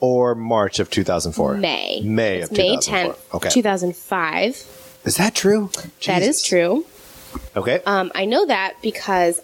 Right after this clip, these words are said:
Speaker 2: I turned fifteen on April thirtieth, two thousand five.
Speaker 1: Uh-huh.
Speaker 2: Um, and I was very excited to receive Make Believe as a birthday present.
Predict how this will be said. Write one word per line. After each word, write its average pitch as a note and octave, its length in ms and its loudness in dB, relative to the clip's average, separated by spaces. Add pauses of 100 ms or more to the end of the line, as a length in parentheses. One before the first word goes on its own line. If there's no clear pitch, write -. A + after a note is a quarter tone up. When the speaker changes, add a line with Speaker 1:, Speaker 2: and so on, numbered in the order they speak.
Speaker 2:
I A#3 180 0
turned A#3+ 380 0
fifteen A#3 840 0 (540)
on F#3 300 0
April F#3+ 340 0
thirtieth, G#3+ 500 2 (420)
two A#3+ 160 4
thousand F#3+ 380 -2
five. F3+ 420 0 (300)
Speaker 1:
Uh-huh. G#2+ 300 -2 (260)
Speaker 2:
Um, F#3 500 0 (160)
and F3+ 420 2 (180)
I F#3 100 0
was F#3 220 4
very F#3+ 420 0
excited A3 680 0 (340)
to G3+ 540 0
receive A3+ 500 2
Make F3+ 240 0
Believe F3 300 2
as F3+ 160 -2
a G#3 80 2
birthday E3 320 0
present. F3+ 500 0